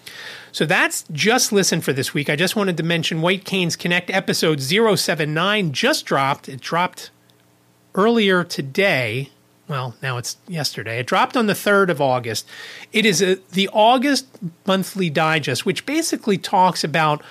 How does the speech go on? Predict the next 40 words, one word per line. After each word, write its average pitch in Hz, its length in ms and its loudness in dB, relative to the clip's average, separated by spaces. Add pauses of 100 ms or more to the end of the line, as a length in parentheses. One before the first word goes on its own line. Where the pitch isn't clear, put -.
(260)
all 247 240 4
the 226 140 4
events 165 520 0
and 139 160 -4
meetings 160 560 -2
and 135 140 -6
things 160 260 -4
like 151 180 -2
that 151 340 0
in 156 80 -2
the 156 100 2
N 156 80 2
F 147 160 -4
B 139 120 -2
of 131 120 -4
Pennsylvania, 160 800 0 (320)
as 165 180 2
well 202 380 4
as 175 320 4
anything 196 640 2
within 175 320 2
the 165 80 2
Pennsylvania 147 560 -2
blind 131 340 -4
community. 127 440 -6
Sometimes 147 500 0
it's 131 120 -4
stuff - 360 0
in 151 100 -2
Philadelphia, 180 720 0
sometimes 151 600 -2
in 139 60 -2
Harrisburg, 196 720 2 (300)
just - 240 2
all 180 120 6
sorts 156 280 -2
of 127 80 -6
things 147 260 -6
like 135 140 -6
that. 131 260 0